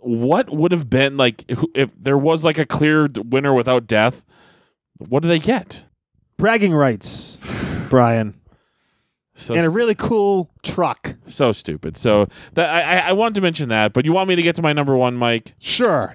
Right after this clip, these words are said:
Speaker 2: do it.
Speaker 1: All right, buddy. This match actually got a couple people fired <laughs> from
Speaker 2: Ah.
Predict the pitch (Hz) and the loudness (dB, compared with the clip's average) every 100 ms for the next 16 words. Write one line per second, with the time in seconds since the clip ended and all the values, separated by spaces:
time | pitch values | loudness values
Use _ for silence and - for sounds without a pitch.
0 | - 220 151 - 110 110 101 98 90 107 | -4 -2 -2 -4 0 2 2 2 0 -2
1 | 98 92 - - 202 190 170 165 - 139 | -2 -4 -8 -6 -4 -2 0 0 -2 -2
2 | 247 - - 139 120 120 - - - _ | -2 -2 -2 0 2 -2 -6 -20 -20 _
3 | _ _ 127 196 247 - 269 269 262 - | _ _ -6 -2 -2 -4 -4 -2 -2 -2
4 | 156 - 147 226 107 71 - - _ - | -4 -2 -2 0 -2 -4 -10 -18 _ -18
5 | - - - 143 135 123 98 98 127 135 | -16 -16 -6 -4 -2 -2 -2 -2 0 0
6 | 120 92 | -2 -6